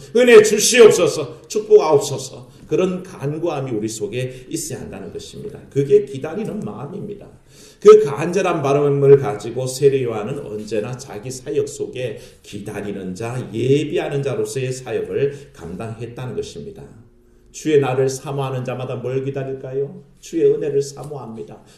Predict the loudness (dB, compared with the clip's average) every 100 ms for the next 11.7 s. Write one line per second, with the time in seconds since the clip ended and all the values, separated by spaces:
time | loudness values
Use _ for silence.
0 | -10 -6 -4 0 2 2 -2 -8 -10 -4
1 | -2 -4 -10 -14 -10 -6 -6 -6 -10 -10
2 | -8 -8 -10 -14 -14 -18 -20 -8 0 0
3 | 0 -4 -6 -12 -10 -6 -4 -4 -4 -4
4 | -4 -8 -16 -20 _ _ _ _ -20 -20
5 | -20 -8 -6 -6 -6 -6 -8 -14 -20 -14
6 | -10 -8 -8 -8 -6 -2 -2 -2 -6 -8
7 | -6 -6 -8 -4 -4 -4 -6 -6 -6 -8
8 | -10 -8 -8 -8 -10 -10 -8 -8 -10 -12
9 | -14 -16 -20 -20 -20 -8 -6 -6 -8 -10
10 | -10 -8 -10 -10 -10 -10 -12 -10 -12 -12
11 | -10 -10 -8 -8 -8 -12 -14